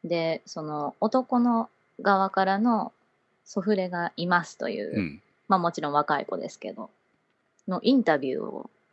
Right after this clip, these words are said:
Speaker 1: 読んだんですよ。
Speaker 2: はい。
Speaker 1: で、やっぱり本命の彼女はいるんですよ。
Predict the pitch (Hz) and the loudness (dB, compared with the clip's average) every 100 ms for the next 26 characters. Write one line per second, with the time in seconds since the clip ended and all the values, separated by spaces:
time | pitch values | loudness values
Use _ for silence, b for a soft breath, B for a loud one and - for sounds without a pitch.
0 | - 170 160 123 - - - - - - | -4 -2 -2 -4 -6 -12 -18 -20 -8 -8
1 | - _ _ _ _ _ _ _ _ _ | -8 _ _ _ _ _ _ _ _ _
2 | _ _ _ _ _ _ _ _ _ _ | _ _ _ _ _ _ _ _ _ _
3 | _ _ _ - 202 180 - _ - 208 | _ _ _ -2 -2 -2 -6 _ -2 -2
4 | - - 285 175 226 247 247 240 226 226 | 0 4 4 4 4 4 4 2 0 0
5 | 220 202 160 147 151 175 147 - - | -2 -2 -2 -2 -2 -2 -2 -8 -14